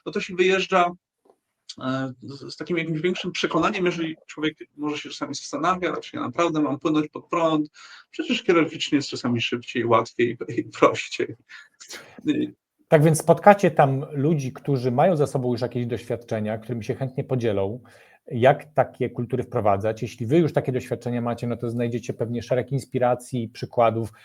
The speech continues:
Speaker 2: bo ja co roku spotykam osoby, które są rok do roku i mówią:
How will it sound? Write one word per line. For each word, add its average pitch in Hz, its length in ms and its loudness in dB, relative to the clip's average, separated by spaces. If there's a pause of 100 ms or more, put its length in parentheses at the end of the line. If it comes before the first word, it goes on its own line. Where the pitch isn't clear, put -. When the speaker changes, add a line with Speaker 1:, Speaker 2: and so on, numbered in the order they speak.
(200)
Speaker 2:
bo 139 80 6
ja 170 60 8
co 170 140 2
roku 220 220 8
spotykam 156 500 4
osoby, 147 260 4
które 143 220 0
są 135 300 2 (480)
rok 135 280 4
do 131 120 6
roku 117 420 2 (320)
i 127 60 -4
mówią: 120 400 2